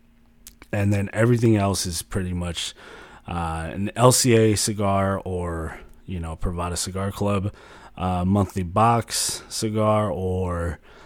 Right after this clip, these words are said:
um, I've gotten, uh, a couple cigars from, uh, my brother-in-law and, um, you know,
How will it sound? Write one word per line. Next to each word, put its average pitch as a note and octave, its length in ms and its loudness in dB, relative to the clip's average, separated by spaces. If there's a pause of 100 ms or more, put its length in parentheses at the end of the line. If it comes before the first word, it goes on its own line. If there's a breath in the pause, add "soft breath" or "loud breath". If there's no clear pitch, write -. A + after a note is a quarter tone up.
(220 loud breath)
um, E2 480 -4
I've F2 460 -6
gotten, E2 520 -4 (560 loud breath)
uh, D2+ 380 -8
a D#2 120 -10
couple B2 380 0
cigars G2 460 0
from, F2 440 -4 (520 loud breath)
uh, E2 240 -6
my D#2+ 160 -6
brother-in-law G#2+ 920 6 (480 loud breath)
and, E2+ 520 -6
um, D#2 580 -8 (880 loud breath)
you F2+ 180 -2
know, D#2+ 400 -6